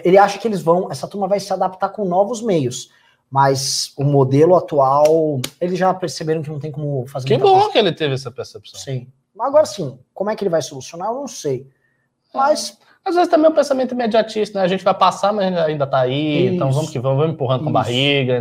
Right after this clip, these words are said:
Speaker 2: então
Speaker 1: Isso.
Speaker 2: até onde der,
Speaker 1: É.
Speaker 2: a gente vai ficando.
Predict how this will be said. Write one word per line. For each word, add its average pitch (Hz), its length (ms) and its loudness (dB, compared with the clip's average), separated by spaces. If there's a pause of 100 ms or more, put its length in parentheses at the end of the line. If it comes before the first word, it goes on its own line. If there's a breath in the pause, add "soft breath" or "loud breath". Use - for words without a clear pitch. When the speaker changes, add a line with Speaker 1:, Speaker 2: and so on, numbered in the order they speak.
Speaker 2:
então 135 140 -2
Speaker 1:
Isso. 135 80 4
Speaker 2:
até 175 200 4
onde 175 240 4
der, 156 680 4
Speaker 1:
É. - 40 -6
Speaker 2:
a 135 40 -6
gente 139 260 -10
vai 139 140 -4
ficando. 113 400 -20